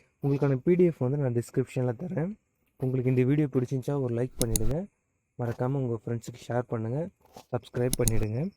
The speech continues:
வாங்க வீடியோக்குள்ள போலாம். துறைகள் மற்றும் படிப்புகள்.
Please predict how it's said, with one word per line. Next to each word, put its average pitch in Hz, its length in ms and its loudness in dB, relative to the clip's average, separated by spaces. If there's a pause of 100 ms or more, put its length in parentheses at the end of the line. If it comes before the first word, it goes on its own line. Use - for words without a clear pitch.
(320)
வாங்க 131 260 6
வீடியோக்குள்ள 123 500 4
போலாம். 123 260 -2 (1200)
துறைகள் 170 460 4 (200)
மற்றும் 147 460 0 (640)
படிப்புகள். 127 520 0